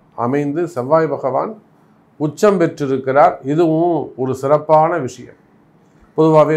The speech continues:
மேஷ ராசி, விருச்சக ராசி அன்பர்களுக்கெல்லாம் ரொம்ப சிறப்பான விஷயம். அதே போல யாருடைய ஜாதகத்திலெல்லாம் இந்த செவ்வாய் பகவான் உச்சமா இருக்காரோ அவங்களுக்கெல்லாம் ரொம்ப யோகமான சமயமாக இது அமையும். ஒருத்தருடைய ஜாதகத்துல செவ்வாய் ரொம்ப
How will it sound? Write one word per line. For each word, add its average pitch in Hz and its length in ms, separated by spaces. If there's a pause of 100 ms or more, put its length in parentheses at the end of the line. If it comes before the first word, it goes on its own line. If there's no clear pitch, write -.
(120)
மேஷ 151 140 (120)
ராசி, 131 300
விருச்சக 135 300 (100)
ராசி 127 220 (100)
அன்பர்களுக்கெல்லாம் 117 800
ரொம்ப 127 120 (100)
சிறப்பான 123 500
விஷயம். 120 320 (640)
அதே 151 200
போல 175 140 (140)
யாருடைய 170 460 (140)
ஜாதகத்திலெல்லாம் 147 840 (680)
இந்த 170 200
செவ்வாய் 170 380
பகவான் 156 320 (120)
உச்சமா 180 420
இருக்காரோ 131 420 (280)
அவங்களுக்கெல்லாம் 170 760 (260)
ரொம்ப 160 160 (200)
யோகமான 175 520 (460)
சமயமாக 131 560 (140)
இது 123 140 (100)
அமையும். 110 320 (1080)
ஒருத்தருடைய 147 420 (100)
ஜாதகத்துல 143 540
செவ்வாய் 139 280
ரொம்ப 135 140